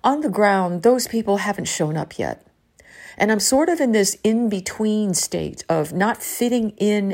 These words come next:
anywhere anymore with people who might even be wondering, "What's happened to you? You, you've changed." Or maybe they don't know, but you feel the chasm, yeah? And you're looking around and you don't see anyone yet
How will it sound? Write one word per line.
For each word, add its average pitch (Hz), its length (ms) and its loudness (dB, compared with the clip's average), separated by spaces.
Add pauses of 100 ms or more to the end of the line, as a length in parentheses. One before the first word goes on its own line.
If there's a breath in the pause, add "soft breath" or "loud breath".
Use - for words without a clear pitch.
anywhere 196 680 -2
anymore 135 560 -4 (380 loud breath)
with 185 160 4
people 220 300 2
who 185 280 4 (240 loud breath)
might 190 220 4
even 202 240 2
be 160 160 0
wondering, 165 500 2
"What's 175 280 2
happened 302 240 0
to 196 40 0
you? 156 140 0
You, 131 260 -2
you've 165 220 -4
changed." 214 840 -2 (460 loud breath)
Or 294 60 4
maybe 311 260 4
they 233 260 6
don't 202 260 4
know, 156 180 0
but 160 180 -4
you 240 320 0
feel 147 640 -4 (200)
the 165 80 0
chasm, 147 720 -4 (140)
yeah? 180 340 -4 (960 loud breath)
And 214 160 0
you're 233 100 4
looking 269 300 2
around 220 800 0 (260 loud breath)
and 202 100 2
you 247 80 4
don't 294 160 0
see 285 400 -2
anyone 170 440 0
yet 151 440 -2